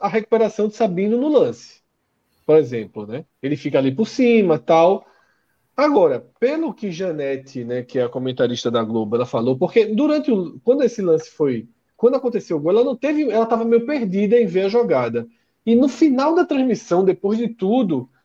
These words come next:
repetiram a jogada pra ela, ela tra-, tratou como falta do jogador do Bahia, mas na vi-, na, na explicação dela, o, a continuidade da jogada, hoje em dia tem uma orientação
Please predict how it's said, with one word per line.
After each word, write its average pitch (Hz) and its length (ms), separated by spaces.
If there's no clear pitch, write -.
repetiram 226 460
a 226 40
jogada 170 440
pra 202 220
ela, 196 340
ela 262 240
tra-, 240 320
tratou 180 320
como 185 240
falta 156 600
do 147 80
jogador 147 400
do 131 100
Bahia, 151 580
mas 202 340
na 226 120
vi-, 208 200
na, 170 240
na 170 100
explicação 196 720
dela, 151 540
o, 196 160
a - 120
continuidade 208 880
da 143 160
jogada, 127 760
hoje 202 260
em 208 60
dia 165 220
tem 202 140
uma 196 80
orientação 190 800